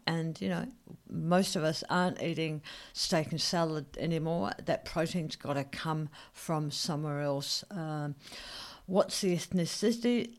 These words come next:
ethnicity of the person that you're talking to? Um, I discovered that Indian food, Lebanese food,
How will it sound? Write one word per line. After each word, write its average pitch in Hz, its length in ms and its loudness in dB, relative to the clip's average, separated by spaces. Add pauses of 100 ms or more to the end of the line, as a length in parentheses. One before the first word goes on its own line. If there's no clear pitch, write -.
ethnicity 226 880 2
of 190 260 2
the 170 80 -4
person 202 520 0
that 139 140 -4
you're - 80 -4
talking 254 520 0
to? 240 400 2
Um, 165 440 -2
I 202 200 0
discovered 175 680 -2
that - 180 -4
Indian 170 460 2
food, 160 500 -2 (800)
Lebanese 160 640 2
food, 185 560 2